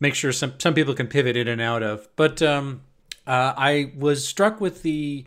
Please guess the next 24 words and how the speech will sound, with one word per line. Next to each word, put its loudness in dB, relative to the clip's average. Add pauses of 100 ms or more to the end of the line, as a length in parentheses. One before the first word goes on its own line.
struck -2
with -2
the -2
idea 4
that 0
this 2
was -4
like 2
sabermetrics -2
for -6
celebrities, -4
and -4
the -8
thirty 4
thousand 0
people 0
they 4
have 2
on 4
this -2
app 2
and -4
this -6
service. 0